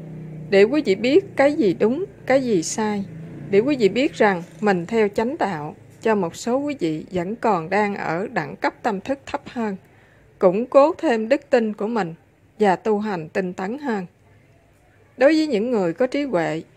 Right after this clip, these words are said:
trí huệ trực giác hay trí huệ bẩm sinh, hay từ trí huệ trong tiền kiếp, hay đẳng cấp cao khi tu hành pháp môn Quán Âm, thì họ biết. Họ thậm chí không phải xem bất kỳ kinh điển hay nghe bất kỳ lời giảng nào.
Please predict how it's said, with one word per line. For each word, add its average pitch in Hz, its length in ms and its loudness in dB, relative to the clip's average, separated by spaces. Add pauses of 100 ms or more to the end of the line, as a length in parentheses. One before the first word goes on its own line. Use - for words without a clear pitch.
(220)
trí 311 100 0
huệ 180 300 4
trực 254 300 -2
giác 247 340 2
hay 226 140 0
trí 269 140 -4
huệ 170 240 0
bẩm 165 260 -6
sinh, 220 320 0 (560)
hay 233 240 0
từ 190 240 2
trí 233 140 -4
huệ 170 340 2
trong 202 240 -2
tiền 170 260 -4
kiếp, 247 260 -2 (520)
hay 247 180 2
đẳng 180 220 2
cấp - 160 -6 (120)
cao 240 260 0
khi 240 180 -4
tu 226 180 4
hành 196 280 -4
pháp 254 260 -4
môn 226 180 0
Quán 247 160 -2
Âm, 220 240 -4 (300)
thì 190 180 0
họ 170 160 -8
biết. 208 320 0 (580)
Họ 175 200 0
thậm 190 260 -2
chí 311 360 -2
không 233 160 0
phải 220 160 0
xem 226 320 0
bất 302 240 -2
kỳ 196 200 4
kinh 214 280 -2
điển 185 300 -2 (280)
hay 240 180 0
nghe 226 300 2
bất 277 280 -2
kỳ 185 200 4
lời 165 260 0
giảng 165 280 -4
nào. 180 280 -2